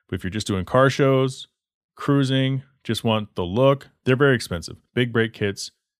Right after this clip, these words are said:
can be extremely expensive. Nothing wrong with your stock brakes. If you wanna spend the money and upgrade, go ahead. I have huge brakes on my N S X.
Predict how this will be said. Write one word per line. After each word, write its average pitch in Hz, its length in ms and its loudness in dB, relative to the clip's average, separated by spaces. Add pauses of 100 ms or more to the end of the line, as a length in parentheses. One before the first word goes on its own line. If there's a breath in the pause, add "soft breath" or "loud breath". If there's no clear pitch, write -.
(160)
can 117 300 2
be 95 280 -2
extremely 101 520 -4
expensive. - 560 -12 (680)
Nothing 110 280 -2
wrong 104 140 2
with 95 80 -2
your 87 80 -8
stock 82 260 0
brakes. - 340 -10 (220)
If 98 120 -10
you 98 60 -4
wanna 156 220 2
spend 107 180 -2
the 95 60 -2
money 92 180 0
and 92 100 -4
upgrade, 90 340 -4
go 110 120 0
ahead. 104 320 0 (380)
I 95 80 0
have 110 180 2
huge 123 340 2
brakes 87 240 -6
on 92 80 -6
my 87 120 -4
N 80 80 -6
S 82 160 -8
X. 71 280 -8